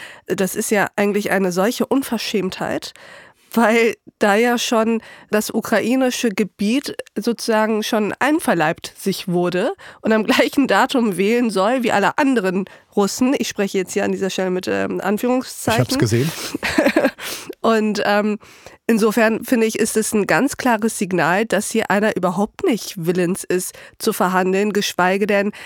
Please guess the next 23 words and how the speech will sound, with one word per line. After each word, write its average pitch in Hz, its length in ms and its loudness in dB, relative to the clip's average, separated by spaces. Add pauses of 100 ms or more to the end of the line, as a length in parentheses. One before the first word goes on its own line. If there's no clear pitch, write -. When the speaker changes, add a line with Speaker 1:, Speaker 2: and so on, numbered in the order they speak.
(120)
Speaker 1:
sich, - 360 -2
ähm, 202 240 0
aus - 160 -2
der - 140 -2
Ukraine 190 400 -2
wieder 196 180 -2
zurückzuziehen. - 640 -8 (300)
Speaker 2:
Gut, 131 180 0
ich - 140 -4
meine, 139 320 2
wer 139 600 0
gehofft 147 520 -2
hat, 151 220 0
dass, - 360 -2
äh, 113 240 -4
zum 113 280 -2
jetzigen 135 520 0
Zeitpunkt 104 640 -4
Wladimir 117 600 -2
Putin 123 440 -2
sagt, 110 240 -4
„Ja 95 120 -6
klar, 117 340 -2